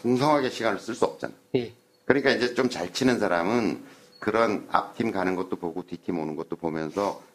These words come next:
Speaker 1: "하나 더 쳐봐라." 아니면 "그냥 편한 데 내놓고 쳐라"라고 하는 게 뭐냐면 진행 시간도 생각하면서 해야 되는 거고.
Speaker 2: 음.
Speaker 1: 그러니까 그런 게 어떤 예의의 절대적 기준이 있는 게 아니라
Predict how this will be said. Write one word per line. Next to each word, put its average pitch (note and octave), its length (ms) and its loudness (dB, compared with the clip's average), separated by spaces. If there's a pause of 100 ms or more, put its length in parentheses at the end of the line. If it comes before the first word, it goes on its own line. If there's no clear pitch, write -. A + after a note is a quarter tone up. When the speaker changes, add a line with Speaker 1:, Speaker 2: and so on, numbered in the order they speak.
Speaker 1:
"하나 G#2+ 220 0
더 - 140 -8
쳐봐라." D#2 560 -4 (360)
아니면 G2 360 -2
"그냥 G2+ 280 -4
편한 A#2 220 -2
데 G#2+ 80 0
내놓고 E2+ 340 -4
쳐라"라고 E2 480 -2
하는 E2 140 -2
게 F#2 80 -4
뭐냐면 D2 440 -4 (380)
진행 C3 280 4
시간도 F#3 360 0
생각하면서 G#2 520 -4
해야 G#2 100 -6
되는 E2 180 -6
거고. - 440 -16
Speaker 2:
음. A2 380 -20 (520)
Speaker 1:
그러니까 A#2 260 2
그런 C#3 340 6
게 C3+ 300 2 (340)
어떤 B2+ 360 0
예의의 A#2+ 380 6
절대적 C3 420 -2
기준이 A#2 320 0
있는 F#2+ 240 0
게 G2+ 80 0
아니라 D2+ 640 -2